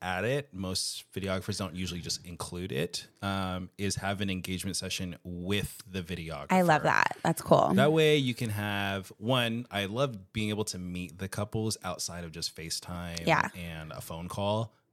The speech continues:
Speaker 1: before their fucking wedding day.
Speaker 2: Yeah.
Speaker 1: That's always nice. I grant, I, I know that not everyone can afford it, so, or it's just not in the budget. You
Speaker 2: Yeah.
Speaker 1: have other fucking things to pay for.
Speaker 2: Yeah, yeah.
Speaker 1: Um, but if you can, add an engagement session. It will always help with the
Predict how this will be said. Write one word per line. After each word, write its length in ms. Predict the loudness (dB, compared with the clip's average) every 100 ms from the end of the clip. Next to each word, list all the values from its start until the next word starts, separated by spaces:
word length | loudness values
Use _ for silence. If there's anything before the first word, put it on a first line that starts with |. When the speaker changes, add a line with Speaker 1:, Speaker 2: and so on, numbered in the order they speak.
| -14
Speaker 1:
before 460 | -8 -8 -6 -4 -6 -8 _ _ -8
their 180 | -6 -4
fucking 420 | -6 -6 -8 -10
wedding 340 | -8 -4 -2
day. 320 | 0 2 2 4
Speaker 2:
Yeah. 140 | 4 2 -2
Speaker 1:
That's 200 | -4 -2
always 280 | 0 0
nice. 440 | 0 -2 0 -2 -2
I 80 | -4
grant, 280 | -2 -2
I, 360 | 0 -4 -2 0
I 20 | 2
know 200 | 4 4
that 140 | 2
not 160 | 0 -2
everyone 280 | -4 -4
can 120 | -6 -8
afford 320 | -6 -2 0
it, 180 | -2 -2
so, 320 | -2 -4 -6 -4
or 140 | -2
it's 120 | -2
just 160 | -2 -2
not 160 | -2 -2
in 100 | -4
the 60 |
budget. 340 | -2 -2 -2 -2
You 140 | 6
Speaker 2:
Yeah. 140 | 6 6
Speaker 1:
have 80 | 4
other 180 | 2
fucking 320 | 0 0 0 -2
things 300 | -2 -2 -4
to 80 |
pay 200 | -2 0
for. 100 | 2 6
Speaker 2:
Yeah, 260 | 8 8
yeah. 480 | 8 8 10 8 6 4
Speaker 1:
Um, 320 | 4 4 4
but 120 | 2
if 100 | 2
you 60 | 0
can, 420 | 0 2 2 -2 -2
add 200 | 2 2
an 120 | 4
engagement 460 | 2 4 2 0 -2
session. 680 | -2 -2 0 2 2 2 -2 -4
It 260 | -2 0
will 180 | 2 0
always 360 | 2 2 2 2
help 380 | 0 0 -2 -2
with 180 | -6 -6
the 140 | -10